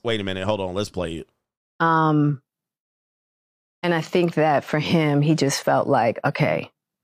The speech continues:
Speaker 2: if I can tether myself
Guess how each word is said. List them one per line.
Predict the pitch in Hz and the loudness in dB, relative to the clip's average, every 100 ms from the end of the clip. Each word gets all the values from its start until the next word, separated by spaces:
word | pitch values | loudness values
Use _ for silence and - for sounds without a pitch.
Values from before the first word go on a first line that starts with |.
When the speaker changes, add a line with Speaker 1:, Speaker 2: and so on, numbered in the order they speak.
| _ _ - - | _ _ -20 -8
Speaker 2:
if | 151 135 | -4 -2
I | 147 | -2
can | 156 147 135 147 _ _ _ _ _ _ _ _ | 0 0 0 -2 _ _ _ _ _ _ _ _
tether | - 160 147 | 0 2 2
myself | 139 139 - 117 147 139 - | 2 0 0 0 -2 -6 -14